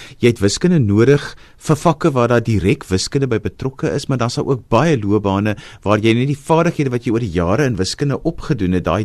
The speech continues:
denkvaardighede gaan nodig hê om in daardie loopbane 'n sukses te maak. So, mens moet baie onderskei. Baie mense is nie so lief vir wiskunde nie, maar hulle weet hulle het dit nodig om toelating te kry tot 'n spesifieke kursus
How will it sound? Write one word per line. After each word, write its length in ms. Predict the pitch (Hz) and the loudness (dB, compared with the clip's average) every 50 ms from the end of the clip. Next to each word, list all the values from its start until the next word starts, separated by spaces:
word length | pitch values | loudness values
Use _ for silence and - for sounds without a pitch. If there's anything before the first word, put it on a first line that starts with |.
| 95 - | -2 -2
denkvaardighede 760 | 98 92 98 92 - - - 104 98 95 98 - 95 85 - | 0 0 0 -2 -4 -4 -2 -2 -2 -2 -2 -4 -6 -6 -6
gaan 220 | - 110 104 92 82 | -4 -4 -4 -4 -4
nodig 360 | 80 85 95 110 127 127 - | -2 -2 0 0 -2 -2 0
hê 200 | 113 107 101 - - - - - - | 0 0 0 -2 -6 -14 -20 -14 0
om 220 | - 175 175 165 110 | 2 4 4 4 2
in 140 | 107 143 127 | 0 0 0
daardie 380 | 110 92 85 90 110 117 107 | 0 0 0 0 0 -2 -2
loopbane 500 | 85 82 95 101 104 110 107 104 104 101 | 0 0 0 0 2 0 -2 0 0 -2
'n 80 | 92 87 | -2 -4
sukses 540 | - - 98 - - - 151 156 147 - - | -4 -8 -10 -10 -8 -6 -6 -6 -6 -6 -8
te 100 | - 101 | -6 -4
maak. 280 | 90 80 82 82 - | -4 -4 -4 -6 -6
So, 260 | - - 139 147 147 139 - - - - - - - 143 - | -4 0 2 2 2 2 -2 -8 -16 -20 -20 -18 -18 -12 -6
mens 240 | - 123 143 143 - | -2 0 0 0 0
moet 140 | 180 156 135 | -2 -2 0
baie 180 | 131 147 165 | -2 -2 -2
onderskei. 460 | - 170 170 165 - - - 165 143 | -2 -2 -2 -2 -4 -2 0 0 0
Baie 240 | - - 101 127 175 | 2 2 0 0 0
mense 480 | 165 151 151 147 143 - 165 160 135 - - | 0 0 0 -2 -2 0 0 0 0 0 -4
is 160 | 143 - - | -4 -4 -2
nie 80 | 190 | -4
so 140 | 226 - 294 | -2 -2 -2
lief 260 | 220 135 117 160 - | -2 0 -2 -2 -2
vir 120 | - 254 135 | -4 -6 -4
wiskunde 440 | - 71 - - - - 78 76 78 | -4 -6 -8 -8 -10 -10 -10 -8 -8
nie, 160 | 85 143 - - - - - - | -10 -10 -12 -12 -18 -20 -10 -4
maar 120 | 117 123 | -2 0
hulle 140 | 131 143 131 | 2 2 0
weet 220 | 104 104 110 - - | 2 2 0 0 2
hulle 120 | 175 160 | 0 0
het 80 | 165 139 | 0 0
dit 160 | 143 - - | -2 -2 -2
nodig 600 | 107 101 98 101 107 120 117 123 123 - - - - | -2 -2 0 2 2 4 4 2 0 -2 -6 -14 -6
om 380 | - 117 113 113 113 110 98 - | -4 -2 -2 0 -2 -2 -4 0
toelating 520 | - 208 185 160 135 117 98 - 107 98 - | 2 2 4 4 4 2 0 0 -4 -4 -6
te 80 | 101 | -6
kry 240 | 87 - 101 90 90 | -6 -4 -4 -4 -4
tot 220 | - - 90 - 107 | -4 -6 -8 -10 -10
'n 40 | |
spesifieke 640 | - - - 101 - - 104 - - 107 - 98 98 | -8 -6 -6 -6 -6 -6 -6 -6 -8 -8 -8 -10 -10
kursus 500 | - - 101 92 - - - 92 - | -4 -2 -2 -2 0 -2 -6 -8 -8